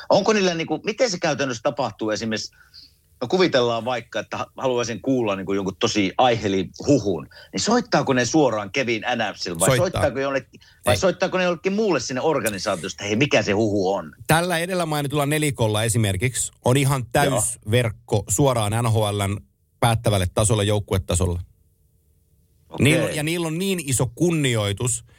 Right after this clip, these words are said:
Speaker 2: että kun ne haluaa jonkun asian organisaatiossa selville, ne soittaa G M:lle, jolle se G M vastaa, niin se G M soittaa niille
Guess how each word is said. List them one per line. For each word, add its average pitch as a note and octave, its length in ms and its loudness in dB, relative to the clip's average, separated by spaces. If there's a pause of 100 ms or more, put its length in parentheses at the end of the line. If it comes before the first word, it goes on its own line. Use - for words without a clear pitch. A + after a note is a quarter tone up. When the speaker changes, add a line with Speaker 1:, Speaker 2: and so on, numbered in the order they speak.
(280)
Speaker 2:
että A#2+ 500 2 (140)
kun C3 140 2
ne C3 100 2
haluaa C#3 320 2
jonkun B2+ 300 -2
asian C3 400 0
organisaatiossa A2+ 800 0
selville, G#2 680 2
ne F3 120 2
soittaa D#3+ 380 0
G E3 40 -8 (260)
M:lle, B2+ 260 0
jolle D3+ 220 0
se B2+ 100 -2
G - 60 -6 (240)
M B2 40 -4
vastaa, B2+ 520 0 (400)
niin A2+ 80 2
se A#2 80 4
G A2 40 0
M B2+ 300 2
soittaa C#3 400 0
niille G2+ 140 -2